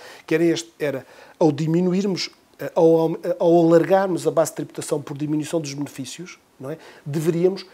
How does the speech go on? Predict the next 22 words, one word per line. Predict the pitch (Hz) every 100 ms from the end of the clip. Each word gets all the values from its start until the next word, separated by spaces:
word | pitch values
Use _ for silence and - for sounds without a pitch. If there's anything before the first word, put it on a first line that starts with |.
| _ -
na | 175
mesma | 175 233 233 202
justa | 185 170 - 170
medida, | 156 175 170
diminuir | 151 214 214 202 196 196
as | 180
taxas | 190 170 160
do | 151
imposto. | 165 - - -
Portanto, | _ 160 156
íamos, | 180 170 151 156 - - -
portanto, | - - 151 -
o | 185
princípio | 143 160 - 180 190
seria | - 165 170
o | 170
da | 143 170
manutenção | 170 180 180 175 147 - 165
do | 156
nível | 160 160 156
da | 156
receita. | 151 - - - -